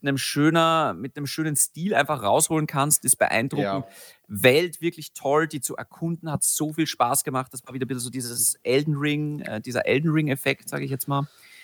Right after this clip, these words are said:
Speaker 2: Ja, genau.
Speaker 1: Ähm,
Speaker 2: Das Spiel nimmt dich nicht so sehr an der Hand. Das,
Speaker 1: nee,
Speaker 2: da,
Speaker 1: gar nicht,
Speaker 2: ja,
Speaker 1: ja.
Speaker 2: das muss ich auch sa-, das muss ich auch sagen, das gefällt mir wahrscheinlich bei Zelda mit am besten.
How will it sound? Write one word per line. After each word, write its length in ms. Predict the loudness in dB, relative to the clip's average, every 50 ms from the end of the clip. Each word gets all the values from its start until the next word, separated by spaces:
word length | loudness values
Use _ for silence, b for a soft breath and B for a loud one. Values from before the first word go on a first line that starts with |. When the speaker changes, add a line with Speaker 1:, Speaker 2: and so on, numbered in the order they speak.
| B B
Speaker 2:
Ja, 280 | 4 4 4 4 4 2 4
genau. 200 | 6 6 6 6
Speaker 1:
Ähm, 60 | 4
Speaker 2:
Das 100 | 2 0
Spiel 200 | 0 -2 -2 -2
nimmt 180 | -2 -2 -2 -6
dich 80 | -4
nicht 180 | -2 0 0 0
so 80 | 0
sehr 200 | 0 0 0 0
an 80 | 0 0
der 100 | 0 0
Hand. 240 | 0 -2 0 2 2
Das, 200 | 2 2 2 0
Speaker 1:
nee, 280 | -2 -2 -2 -2 -4 -6
Speaker 2:
da, 200 | 0 4 4 6
Speaker 1:
gar 80 | 6
nicht, 100 | 6 4
Speaker 2:
ja, 160 | 6 6 6 6
Speaker 1:
ja. 40 | 4
Speaker 2:
das 120 | 0 2
muss 140 | 0 0 2
ich 120 | 2 2
auch 140 | 2 2 2
sa-, 200 | 2 -2 -4 -2
das 160 | -2 -4 0
muss 160 | 0 0 2 2
ich 120 | 4 4
auch 140 | 4 2 2
sagen, 180 | 0 -2 0
das 200 | 0 0 -2 -2
gefällt 300 | -4 -4 -2 -2 -2 0
mir 60 | -2 -4
wahrscheinlich 300 | -4 -2 -2 -2 -2 -2
bei 80 | -2 -2
Zelda 380 | 0 0 0 0 0 0 -2 -2
mit 360 | -2 -4 -4 -4 -6 -6 _
am 240 | -4 -4 -4 -4 -4
besten. 540 | -4 -4 -2 -4 -4 -6 -6 -10 -12 -12